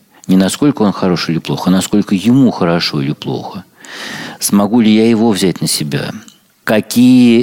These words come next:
реакции у моего организма вызывают его недостатки, его скупость или бахвальство, или транжирство? Как мой организм на это резонирует? Чувствует ли он, мой организм, что это не он плохой, а ему плохо, этому мужчине?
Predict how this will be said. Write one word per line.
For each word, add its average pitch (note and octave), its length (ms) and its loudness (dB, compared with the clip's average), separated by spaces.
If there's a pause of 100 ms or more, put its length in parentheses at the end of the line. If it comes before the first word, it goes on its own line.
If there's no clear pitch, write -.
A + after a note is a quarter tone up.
(120)
реакции A2 460 0
у G2+ 180 4
моего G#2 440 2
организма G2 540 2
вызывают F#2 540 0
его G2+ 160 2
недостатки, F#2+ 840 0
его E2+ 400 0 (460)
скупость - 640 -2
или F#2+ 160 2
бахвальство, F2 680 -2
или E2 120 0
транжирство? E2 840 -2 (340)
Как A2+ 240 -2
мой A2 120 2
организм G#2+ 440 0
на G#2+ 100 2
это - 120 -2
резонирует? G2 720 0 (540)
Чувствует G#2+ 720 0
ли G2+ 80 0
он, G#2 240 2
мой F#2 180 4
организм, G2 480 2
что - 220 -2
это F#2+ 160 -2
не G2 80 4
он G2+ 160 2
плохой, F#2 380 -2
а - 20 0
ему F#2 260 2
плохо, E2+ 380 -2
этому D2+ 220 -6
мужчине? - 440 -8